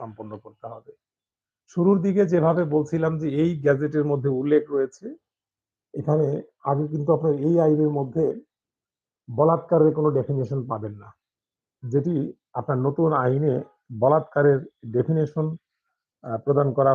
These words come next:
হয়েছে। আবার একই সাথে এই যে পুরাতন আইন, এখানে কিন্তু আপনার, আহ, মারাত্মক জখম কিংবা পেনাল কোড এইটিন সিক্সটি এর সেকশন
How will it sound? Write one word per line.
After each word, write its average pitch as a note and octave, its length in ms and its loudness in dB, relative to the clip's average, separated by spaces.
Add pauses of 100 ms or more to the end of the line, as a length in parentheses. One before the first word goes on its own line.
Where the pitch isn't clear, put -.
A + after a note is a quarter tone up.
হয়েছে। C3+ 320 0 (800)
আবার D3 280 4 (380)
একই F3 280 -2
সাথে F3 260 2 (540)
এই D3+ 200 2 (120)
যে F3+ 160 -2
পুরাতন D#3 380 0
আইন, C3 300 0 (320)
এখানে E3 320 -2
কিন্তু D#3+ 220 -4 (120)
আপনার, C#3 280 -2 (720)
আহ, G#2+ 400 -2 (560)
মারাত্মক E3+ 540 0 (340)
জখম C3+ 420 0 (500)
কিংবা C#3+ 220 -2 (100)
পেনাল E3 260 2 (120)
কোড E3+ 180 0 (320)
এইটিন D#3 300 -2
সিক্সটি D3 460 -8 (640)
এর D3 260 4 (220)
সেকশন D3+ 380 -2